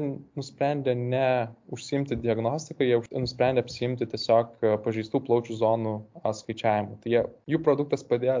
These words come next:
tiesiog radiologam apskaičiuoti, kad, tarkim, šią dieną aš matau, kad yra pažeistas trečdalis plaučių pro-, e, plaučių ploto, ką kompiuteris gerai daro, jis galėtų procentaliai labai tiksliai paskaičiuoja, koks yra plaučių plotas pažeistas, e, nes, na,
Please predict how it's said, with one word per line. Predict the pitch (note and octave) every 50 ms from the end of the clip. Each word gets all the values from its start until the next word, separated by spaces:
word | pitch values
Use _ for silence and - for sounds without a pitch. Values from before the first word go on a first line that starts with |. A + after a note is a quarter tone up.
| A2 -
tiesiog | A#2 - - A#2 - A#2+
radiologam | A2+ A2+ A#2+ A2 A#2 A#2+ B2 B2 A#2+ A2+
apskaičiuoti, | A2+ - - - A2+ - C3 A#2 G#2+ G#2+ -
kad, | A#2 -
tarkim, | A2+ A#2 - A2
šią | A2 - - C#3+ C#3 B2 A#2
dieną | A#2 B2 C3+ C3 B2 A2+ A2+ - - - - _ _ _
aš | A2+ A2+ -
matau, | - A2+ A2+ B2+ B2
kad | A#2 A#2+ A2
yra | A2+ A#2
pažeistas | A#2 - A#2+ A#2 B2 A#2+ - A2+ - -
trečdalis | - A#2+ D3+ E3 E3+ F#3 F3 E3+ F3
plaučių | - - E3 E3+ E3 - - -
pro-, | - D#3+ E3 - - - C#3+ - _ -
e, | - - - - D3+ D3+ D3+ D3 D3
plaučių | - D#3+ D3+ D3+ - - -
ploto, | - D3+ D#3 D#3 D#3 D#3 D3 C3+ - - - _ _ _ _ _
ką | - - D3+
kompiuteris | D3+ D#3 D3 C#3+ - D#3+ D3+ C#3+ C#3+ C3
gerai | B2+ C3+ C3+ C#3 C3+
daro, | C#3 D#3+ E3+ D#3+ C3+
jis | - - B2+
galėtų | A#2+ A#2+ B2 C#3 B2+ B2+ A#2+ -
procentaliai | B2+ A#2+ - - B2+ A#2 - C#3 C#3+
labai | C3 B2+ - A#2 B2+ B2+ B2
tiksliai | - C#3+ B2+ - - A#2+
paskaičiuoja, | - A#2 A2 - A#2 A2+ - - B2+ B2 A#2
koks | A#2 - A#2 - -
yra | - A2 A2
plaučių | A2 - A#2+ A#2+ A#2 - A2+
plotas | - A2+ A2+ - A#2+ -
pažeistas, | - - A#2 B2 B2+ B2+ A#2 - - A2+ A2+ - - -
e, | - - A2+ A#2 A2+
nes, | A2 A2 G#2+ - - - -
na, | G#2+ G#2+ G#2+